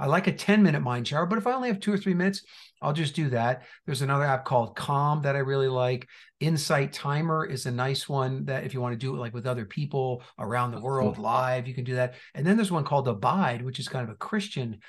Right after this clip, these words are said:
Speaker 1: um, one that I also use, meditation app. Um, but, but anyway, the mind shower, the daily mind shower, like you said, people,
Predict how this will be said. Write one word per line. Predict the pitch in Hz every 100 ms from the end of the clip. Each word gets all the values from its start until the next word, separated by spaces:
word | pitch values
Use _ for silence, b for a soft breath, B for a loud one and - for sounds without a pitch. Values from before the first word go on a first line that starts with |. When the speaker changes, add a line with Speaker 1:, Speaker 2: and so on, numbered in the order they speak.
| B -
Speaker 1:
um, | 127 117 120
one | 127 120
that | 117
I | 117
also | 123 123 123
use, | 117 113 113
meditation | 143 120 117 123 - 117
app. | 107 -
Um, | 113 110 120
but, | 147
but | 175
anyway, | 175 147 - B -
the | 139
mind | 151 175 190
shower, | 143 120
the | 120
daily | 101 147 170 175 180
mind | 151 156 147
shower, | 143 127 101 B - -
like | 127
you | 143
said, | 139 170 139 98 92
people, | - 160 151 147 147 143